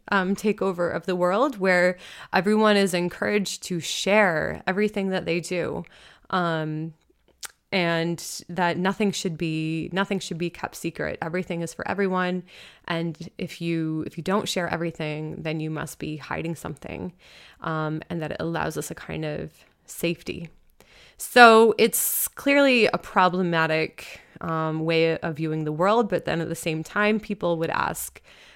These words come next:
um, you know, is it already, is it already upon us? And how does that change us again on the inside,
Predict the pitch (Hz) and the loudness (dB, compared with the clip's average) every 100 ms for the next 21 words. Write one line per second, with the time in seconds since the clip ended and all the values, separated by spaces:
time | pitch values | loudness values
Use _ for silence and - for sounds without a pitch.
0 | - - 165 156 160 - 170 160 - - | -14 -8 -6 -6 -8 -10 -8 -8 -4 -4
1 | 175 175 - 160 156 156 147 147 156 151 | -2 -4 -4 -6 -6 -6 -6 -8 -10 -12
2 | _ _ _ - 180 170 - 151 147 147 | _ _ _ -8 -6 -4 -6 -6 -6 -6
3 | - - 185 175 156 - - - - - | -8 -4 -4 -2 -6 -10 -14 -18 -20 -20
4 | - 202 185 196 208 226 196 - - 190 | 0 2 2 4 4 4 2 -2 -4 -2
5 | 190 151 160 - 156 170 170 175 185 214 | -2 -2 -4 -6 -4 -2 0 -2 -2 0
6 | 233 - 170 - 139 | 0 -2 -8 -8 -10